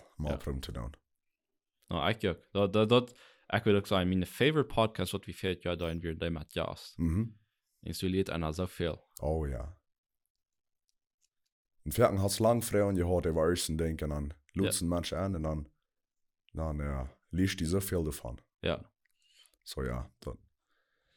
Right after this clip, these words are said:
Speaker 1: da, dann, ich würde sein, ähm, bis um mich selbst schaffen.
Speaker 2: Mhm.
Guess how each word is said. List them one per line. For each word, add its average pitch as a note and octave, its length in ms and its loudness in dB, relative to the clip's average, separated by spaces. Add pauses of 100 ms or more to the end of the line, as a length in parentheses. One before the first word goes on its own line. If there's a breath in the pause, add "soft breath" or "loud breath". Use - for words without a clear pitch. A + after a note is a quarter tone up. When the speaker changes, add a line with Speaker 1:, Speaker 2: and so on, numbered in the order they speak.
(420)
Speaker 1:
da, C3 180 8
dann, A2+ 260 4
ich - 60 -6
würde G#2+ 300 8 (580 loud breath)
sein, F2+ 440 4
ähm, D#2 380 2 (460)
bis - 140 -2
um F#2 120 2
mich F#2+ 100 2
selbst F2+ 220 2
schaffen. - 320 -4 (280)
Speaker 2:
Mhm. F#2 300 -4